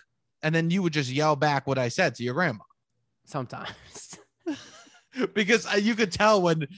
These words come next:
Speaker 1: she was just nodding her head because she didn't hear anything I said.
Speaker 2: Yeah, yeah, I know when she can hear and when. Yeah, exactly.
Speaker 1: Interesting. Interesting. I mean, yeah, she's my paisan. My,
Speaker 2: That's
Speaker 1: um,
Speaker 2: beautiful.
Speaker 1: when I was, uh, a kid, my, uh, my family would call me, "Oh, there's my little paisan,"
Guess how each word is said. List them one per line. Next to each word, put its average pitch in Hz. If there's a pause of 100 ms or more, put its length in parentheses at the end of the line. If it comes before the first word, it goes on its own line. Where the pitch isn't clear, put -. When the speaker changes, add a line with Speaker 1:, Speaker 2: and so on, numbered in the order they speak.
(120)
Speaker 1:
she -
was 185
just 160 (120)
nodding 160
her 147
head 147
because 123
she 131
didn't 131
hear 135
anything 123
I 113
said. 151 (220)
Speaker 2:
Yeah, 135 (100)
yeah, 117
I 123
know 120
when 113
she 113
can -
hear 131
and -
when. -
Yeah, -
exactly. - (360)
Speaker 1:
Interesting. - (280)
Interesting. 127
I 139
mean, 175
yeah, 285
she's 214
my 269
paisan. 294 (380)
My, 208
Speaker 2:
That's 214
Speaker 1:
um, 196
Speaker 2:
beautiful. 123 (260)
Speaker 1:
when 190
I 233
was, 208
uh, 135
a 117
kid, 190
my, 120
uh, 110 (340)
my 113
family 151
would 110
call 110
me, 110
"Oh, 123
there's 113
my 110
little 107
paisan," -